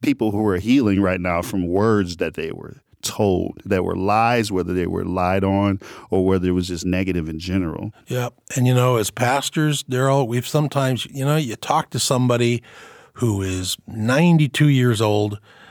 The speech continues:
Speaker 2: their own mother has been dead for thirty years, and they can still hear their mother in their head
Speaker 1: Yep.
Speaker 2: saying that cutting thing they said forty-two years ago, and it's never left them.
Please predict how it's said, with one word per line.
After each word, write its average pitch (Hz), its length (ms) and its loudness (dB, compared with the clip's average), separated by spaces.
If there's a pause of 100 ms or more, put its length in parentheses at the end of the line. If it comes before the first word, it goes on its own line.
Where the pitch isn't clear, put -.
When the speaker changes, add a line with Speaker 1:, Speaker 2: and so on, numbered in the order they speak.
(240)
Speaker 2:
their 113 260 -2
own 156 280 4
mother 135 340 4
has 110 220 0
been 104 260 -2
dead 120 300 0
for - 180 -10
thirty 151 420 0
years, 104 580 0 (500)
and 117 180 0
they 110 80 -2
can 107 220 -8
still 107 760 0 (180)
hear 131 640 0
their 120 320 0
mother 113 400 0
in 127 260 -2
their 127 180 0
head 104 420 0
Speaker 1:
Yep. 92 260 0
Speaker 2:
saying 139 400 2
that 104 220 -2
cutting 165 460 2
thing 135 340 2
they 117 140 2
said 107 260 -2
forty-two 156 580 0
years 139 340 4
ago, 113 380 0
and 113 160 -4
it's 107 200 -8
never 156 380 -2
left 185 260 -4
them. 87 180 -6